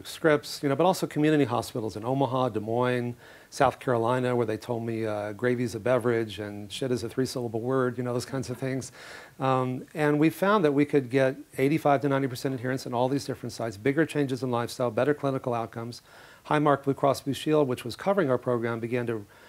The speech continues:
provide it in, in West Virginia, Nebraska, and Pennsylvania. They got the same outcomes, and they cut their overall costs in half. But the painful lesson for me was that a number of those sites closed down,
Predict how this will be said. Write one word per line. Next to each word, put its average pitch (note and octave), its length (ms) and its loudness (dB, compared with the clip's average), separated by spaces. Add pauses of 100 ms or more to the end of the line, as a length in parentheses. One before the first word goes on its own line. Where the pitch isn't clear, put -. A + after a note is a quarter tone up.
(160)
provide C#3+ 420 4
it B2 100 4
in, A2+ 160 -4
in A#2+ 400 -6
West C3+ 220 2
Virginia, B2 340 -2
Nebraska, A#2 400 0
and G#2+ 80 -12
Pennsylvania. A2 600 -8
They C#3 220 -4
got C3 180 2
the C3 60 -4
same A#2+ 240 -8
outcomes, A#2 380 -8 (340)
and D3+ 100 0
they D#3+ 60 4
cut E3 200 0
their D3 120 4
overall C#3 300 4
costs C3+ 360 -4
in B2 60 -10
half. C3+ 480 -8 (540)
But D#3+ 140 2
the D#3 80 0
painful G#3 400 0
lesson E3 320 2
for C#3+ 120 0
me G3+ 160 -2
was E3+ 200 0
that B2 360 2 (280)
a D3+ 80 -2
number F#3+ 240 2
of D#3+ 80 0
those C#3 160 2
sites C3 320 0
closed C3+ 400 0
down, D3 440 2